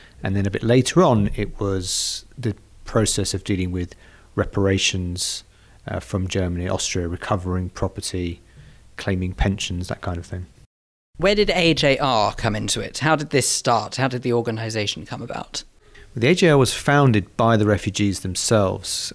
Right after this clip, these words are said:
Speaker 1: It was a group of people who, after the period of internment, which ended in May nineteen forty-one, got together to form an organisation, a self-help organisation for themselves, by themselves.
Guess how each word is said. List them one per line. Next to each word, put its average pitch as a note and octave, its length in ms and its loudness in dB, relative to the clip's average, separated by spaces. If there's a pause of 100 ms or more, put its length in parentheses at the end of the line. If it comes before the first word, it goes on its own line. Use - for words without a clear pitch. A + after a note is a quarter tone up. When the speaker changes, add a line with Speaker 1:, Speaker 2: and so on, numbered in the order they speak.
(140)
Speaker 1:
It B2 100 -6
was G#2 140 -6
a G2+ 40 -2
group A#2+ 480 2
of - 120 -10
people G2 320 -2
who, F#2+ 360 -2 (480)
after A2+ 320 0
the F#2+ 80 -4
period G#2+ 300 4
of F#2 80 -2
internment, G#2 800 2
which - 240 -10
ended G2+ 320 0
in F#2 180 -2
May G2 280 2
nineteen F#2 360 -4
forty-one, A2 720 0 (640)
got - 160 0
together G2+ 400 2
to - 180 -4
form A2 320 0
an G2 80 0
organisation, F#2+ 760 -2 (160)
a - 80 -6
self-help C3 600 2
organisation F2 720 -6
for A#2 440 2
themselves, F#2+ 640 0
by G#2 280 4
themselves. F2 720 -4